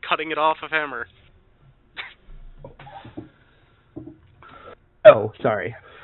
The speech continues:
Speaker 2: I didn't say that very loud.
Speaker 1: So do I roll for
Speaker 2: No,
Speaker 1: cutting
Speaker 2: you
Speaker 1: it off? Okay, no,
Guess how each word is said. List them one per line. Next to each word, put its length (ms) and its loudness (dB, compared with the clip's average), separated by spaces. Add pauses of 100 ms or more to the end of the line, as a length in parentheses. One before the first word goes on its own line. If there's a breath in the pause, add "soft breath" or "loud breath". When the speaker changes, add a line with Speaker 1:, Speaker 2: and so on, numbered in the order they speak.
(260 loud breath)
Speaker 2:
I 60 0
didn't 280 -2
say 140 -2
that 200 -4
very 200 -6
loud. 300 -4 (1500 loud breath)
Speaker 1:
So 180 -2
do 180 -4
I 100 0
roll 220 -4
for 100 0
Speaker 2:
No, 160 8
Speaker 1:
cutting 160 4
Speaker 2:
you 60 4
Speaker 1:
it 80 2
off? 140 -10 (260)
Okay, 240 -8
no, 140 0